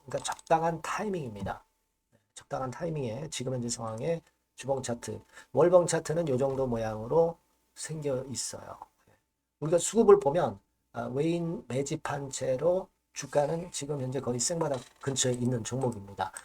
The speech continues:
자, 요 종목을 제가 말씀을 여러분들께 드리는 거고요. 자, 그거, 예,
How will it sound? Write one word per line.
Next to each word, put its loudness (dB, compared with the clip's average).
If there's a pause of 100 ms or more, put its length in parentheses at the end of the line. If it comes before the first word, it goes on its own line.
(320)
자, 0
요 10
종목을 4
제가 0
말씀을 -4
여러분들께 -4
드리는 -2
거고요. -2 (560)
자, 4
그거, 6 (260)
예, -12